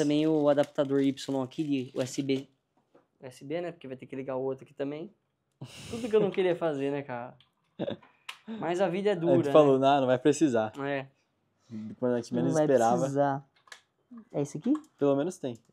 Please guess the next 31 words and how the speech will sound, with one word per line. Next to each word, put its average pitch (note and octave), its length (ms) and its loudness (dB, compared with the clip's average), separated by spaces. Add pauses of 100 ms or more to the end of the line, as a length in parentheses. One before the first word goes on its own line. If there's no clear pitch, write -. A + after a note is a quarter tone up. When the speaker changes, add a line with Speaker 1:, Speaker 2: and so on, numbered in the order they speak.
(100)
Speaker 2:
Esse A#2+ 140 -6
aí. G#2+ 160 -4 (140)
Speaker 1:
É. C3+ 140 -6 (1500)
Pelo G3 180 2
menos F#3+ 360 -2
tem, C3 260 0
cara. A#2 360 -2
Pelo D3+ 200 -8
menos D#3+ 360 -8
tem, F3 520 2
cara. D3 300 2
Fio C#4 460 0
não A#3+ 160 -4
tem F4 240 0
o B3 60 -4
que - 100 -16
fazer. C3+ 560 -6 (140)
Infelizmente, F#3 920 -2 (360)
ainda G3 680 2 (100)
não E3+ 220 -2
Speaker 2:
Não A3+ 60 0
Speaker 1:
chegamos F#3 520 4
Speaker 2:
inventaram. D#3+ 60 -6
Speaker 1:
na E3 120 0
época, E3+ 600 0 (380)
na C#3+ 220 2
era D#3 280 8
sem E3 240 -6
fio. A#2+ 420 -6
Speaker 2:
<laughs> - 200 -14
Imagina? B2+ 460 -2